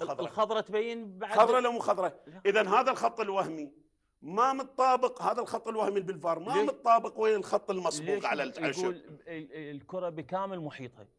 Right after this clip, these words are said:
Speaker 2: أي.
Speaker 1: الكرة بكامل محيطها خارج.
Speaker 2: بالمناسبة هي ترى الكرة
Speaker 1: المحيط،
Speaker 2: بالهواء نعيم.
Speaker 1: المحيط.
Speaker 2: الكرة بالهواء، هذا التانجنت، الم-، المماس
Speaker 1: نعم.
Speaker 2: النازل
Speaker 1: نعم.
Speaker 2: على الأرض.
Speaker 1: هو اللي يقول ال-، ال-، القانون يقول الكرة تخرج بكامل محيطها.
Speaker 2: حتى، حتى
Speaker 1: الآن
Speaker 2: نعبر.
Speaker 1: المحيط ما خارج كله.
Speaker 2: وجهة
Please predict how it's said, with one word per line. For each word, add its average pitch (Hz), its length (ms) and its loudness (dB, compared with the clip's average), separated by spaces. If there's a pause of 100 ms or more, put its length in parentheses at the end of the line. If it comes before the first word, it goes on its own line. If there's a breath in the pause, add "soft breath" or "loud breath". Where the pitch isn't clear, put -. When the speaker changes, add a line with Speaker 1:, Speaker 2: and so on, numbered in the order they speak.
(920)
Speaker 2:
أي. 147 160 -6
Speaker 1:
الكرة 240 240 0
بكامل 220 540 -6
محيطها 185 360 -6
خارج. 156 220 -2
Speaker 2:
بالمناسبة 208 400 4
هي 196 60 6
ترى 196 200 2
الكرة 185 100 -2
Speaker 1:
المحيط، 196 220 4
Speaker 2:
بالهواء 180 300 2
نعيم. 117 240 -8
Speaker 1:
المحيط. 175 500 -10
Speaker 2:
الكرة 180 240 2
بالهواء، 160 380 0
هذا 165 180 4
التانجنت، 151 600 0
الم-، 151 160 -8
المماس 165 600 -2
Speaker 1:
نعم. 160 60 -10
Speaker 2:
النازل 143 300 -6
Speaker 1:
نعم. 175 100 -8
Speaker 2:
على 98 120 -8
الأرض. 92 180 -12
Speaker 1:
هو 185 200 -8
اللي 165 120 -12
يقول 160 240 -12
ال-، 92 380 -18 (300)
ال-، 123 240 -14
القانون 175 440 -4
يقول 180 280 -8
الكرة 190 480 -6 (140)
تخرج 202 300 -8
بكامل 233 520 -4
محيطها. 147 360 -8
Speaker 2:
حتى، 175 320 -8
حتى 160 240 -6
Speaker 1:
الآن 175 140 -4
Speaker 2:
نعبر. 226 260 -4
Speaker 1:
المحيط 208 520 -10
ما 214 80 -4
خارج 123 280 -6
كله. 98 220 -20 (840)
Speaker 2:
وجهة 196 360 -2